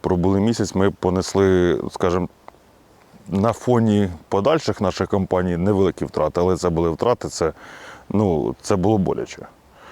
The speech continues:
Було боляче, коли там фак-, майже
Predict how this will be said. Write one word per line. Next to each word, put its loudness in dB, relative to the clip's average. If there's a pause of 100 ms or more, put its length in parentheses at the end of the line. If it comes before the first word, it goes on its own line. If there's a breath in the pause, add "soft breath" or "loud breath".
(240 loud breath)
Було -4
боляче, 0
коли -2
там -6 (280)
фак-, -4
майже 0